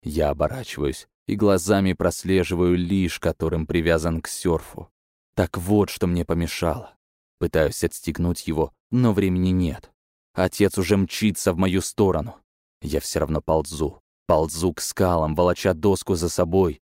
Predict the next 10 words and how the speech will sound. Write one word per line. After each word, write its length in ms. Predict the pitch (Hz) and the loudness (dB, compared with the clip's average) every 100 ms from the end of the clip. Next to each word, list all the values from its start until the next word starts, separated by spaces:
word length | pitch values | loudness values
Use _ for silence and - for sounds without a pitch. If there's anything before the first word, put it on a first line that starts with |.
| _ | _
Но 240 | 120 131 127 | 2 4 6
он 120 | 123 | 4
в 60 | 117 | 2
один 220 | 107 120 | 2 2
миг 280 | 120 117 - | 4 2 2
преодолевает 720 | 117 107 101 104 107 101 95 | 2 4 4 2 4 2 2
оставшееся 720 | 95 - 101 - 98 90 95 | -2 0 -2 0 -2 0 0
между 300 | 95 87 98 | 0 0 2
нами 220 | 98 95 | 2 2
расстояние. 840 | 90 - 95 87 92 82 76 - | 0 -2 -2 0 0 -2 -8 -16